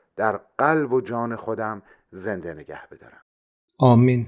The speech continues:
Speaker 2: امیدوارم این آرزوی تو برای همه ما تحقق پیدا بکنه.
Speaker 1: قطعاً صحبت در ارتباط با آگاهی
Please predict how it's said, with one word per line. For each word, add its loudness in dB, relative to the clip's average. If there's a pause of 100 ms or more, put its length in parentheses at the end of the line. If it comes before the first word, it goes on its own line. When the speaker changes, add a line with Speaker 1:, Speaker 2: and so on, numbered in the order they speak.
Speaker 2:
امیدوارم 0
این 2
آرزوی 0
تو -2
برای 0
همه -2
ما -12 (720)
تحقق 0
پیدا -6
بکنه. -18 (260)
Speaker 1:
قطعاً 0 (520)
صحبت 0
در 2
ارتباط -2
با -2
آگاهی -2